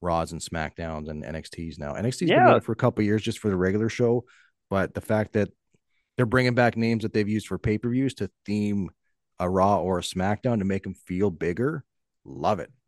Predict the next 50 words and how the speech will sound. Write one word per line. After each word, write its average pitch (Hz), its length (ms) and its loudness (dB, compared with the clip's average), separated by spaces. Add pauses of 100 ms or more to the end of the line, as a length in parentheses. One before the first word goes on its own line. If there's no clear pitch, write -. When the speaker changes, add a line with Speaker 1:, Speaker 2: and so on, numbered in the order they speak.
Speaker 1:
I'm 95 180 -4
Speaker 2:
Mm-hmm. 113 80 -4
Speaker 1:
all 98 140 6
for 95 360 0
it. - 80 -16 (600)
Uh, 117 260 4 (640)
we 135 160 4
saw 147 220 8
the 135 120 6
return 123 300 2
of 104 60 0
The 101 80 -4
Rock 90 460 -2 (680)
come 95 180 -2
back. 95 280 2
It 98 40 2
was 95 180 -2
teased 120 380 0
the 107 80 2
day 104 160 4
before 131 540 6
that, 104 200 0 (360)
uh, 80 160 -4
former 107 300 0
champion's 113 460 -2
coming 110 260 0
back. 110 380 0 (500)
Uh, 87 220 -2
then 90 120 -6
we 92 80 -4
saw 104 320 2
it - 80 -2
on 92 160 0
January 92 320 0
first 120 400 0
when 95 80 -4
The 90 80 -4
Rock 90 220 0
is 87 80 -8
at - 100 -4
the 85 60 -8
College 95 380 0
Bowl 95 200 2
games, 92 400 -2
and 71 160 -10
the - 40 -14
picture - 280 -8
came 87 260 -4
out 85 200 0
of 76 120 -4